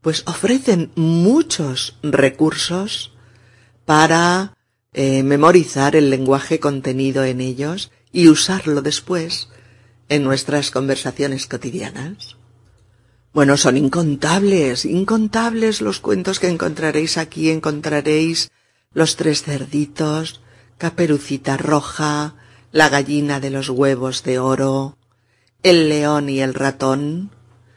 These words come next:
Blancanieves, La bella y la bestia, Pulgarcito, Pinocho, em, Rapunzel,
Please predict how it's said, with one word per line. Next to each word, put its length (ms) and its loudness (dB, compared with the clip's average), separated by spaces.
Blancanieves, 1300 0
La 160 4
bella 420 0
y 100 -8
la 140 0
bestia, 760 0
Pulgarcito, 1040 2
Pinocho, 800 -2
em, 960 -2
Rapunzel, 960 0